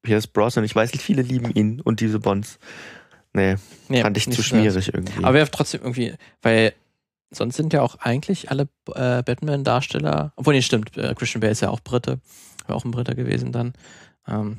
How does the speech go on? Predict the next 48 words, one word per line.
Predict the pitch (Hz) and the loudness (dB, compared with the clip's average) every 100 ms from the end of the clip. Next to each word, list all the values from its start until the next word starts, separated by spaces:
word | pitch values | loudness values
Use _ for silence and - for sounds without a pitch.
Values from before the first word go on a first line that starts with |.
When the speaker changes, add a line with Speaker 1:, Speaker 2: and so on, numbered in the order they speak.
| - | 0
Speaker 2:
aber | 123 | 4
er | 120 | 6
wäre | 131 | 4
natürlich, | 135 139 - - | 2 -4 -6 -2
er, | 139 135 | 2 2
ich | 135 | 2
glaub, | 185 | 2
er | 180 | 6
hätte | 180 - | 6 4
schon | 202 | 0
einen | 151 | 0
ziemlich | - 175 - | -2 -2 -2
guten | 165 160 156 151 - - | -4 -2 -2 -2 -4 -8
Bruce | 139 143 | -8 -4
Wayne | 127 110 156 | 2 2 4
dargestellt. | 175 180 - 196 | 2 2 -2 -2
Ich | 156 | 0
glaub, | 143 - | -2 0
das | 123 | -2
Arrogante | 117 120 104 110 143 180 180 - - | 2 2 2 0 0 0 0 -2 0
hätte | 123 | 2
ihm | |
Speaker 1:
Da-, | 120 | 4
Speaker 2:
schon | 143 127 | 4 6
sehr | 120 | 6
Speaker 1:
äh, | 127 | 8
ja, | 143 | 8
Speaker 2:
gelegen. | 117 90 | 8 4
Speaker 1:
ja, | - | 2
das | 123 | 0
glaub | - 117 | 2 0
ich | 123 | 2
auch. | - - | -4 -2
Das | - | 0
Speaker 2:
Das | 117 135 | 4 4
Speaker 1:
hätte | |
gut | 120 | 6
Speaker 2:
Gentleman-Arrogante. | 120 120 131 131 120 120 120 113 123 139 151 | 4 4 4 4 4 2 2 2 2 0 2
Speaker 1:
Ja. | 120 110 - - _ | 0 0 -4 -20 _
Speaker 2:
Das | - | -4
hätte | 123 - | -2 -2
schon | 123 | -4
gepasst, | 107 120 - | -2 -2 -2
aber | 131 117 | -2 -4
natürlich | 110 120 120 | -4 -6 -6
in | 123 | -6
so | 113 | -2
einer | 113 120 143 | 0 -2 -4